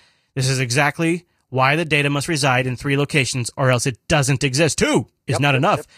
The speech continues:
Speaker 1: I had an older outdated backup on a Windows Home Server share, but about two months of documents that were not safe to syn-, sync to Dropbox were lost.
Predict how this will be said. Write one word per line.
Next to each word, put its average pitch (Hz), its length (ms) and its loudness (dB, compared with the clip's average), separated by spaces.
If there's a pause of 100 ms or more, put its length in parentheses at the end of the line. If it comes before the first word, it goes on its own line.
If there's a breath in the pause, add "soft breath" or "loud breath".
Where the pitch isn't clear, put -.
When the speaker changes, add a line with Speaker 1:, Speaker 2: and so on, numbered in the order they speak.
(420 soft breath)
Speaker 1:
I 131 40 -2
had 160 120 2
an 165 60 0
older 190 220 2
outdated 190 400 0
backup 151 380 0
on 151 140 2
a 165 40 4
Windows 180 320 0
Home 220 220 0
Server 160 220 0
share, 131 380 0 (320)
but 151 100 -4
about 156 240 0
two 208 180 -2
months 208 200 -2
of 170 100 -8
documents 151 640 0
that 147 100 -4
were 131 100 0
not 151 180 0
safe 190 140 -4
to 170 100 -10
syn-, - 240 -8
sync 185 200 -4
to 160 80 -12
Dropbox 156 600 -2 (160)
were 135 120 4
lost. 120 400 -2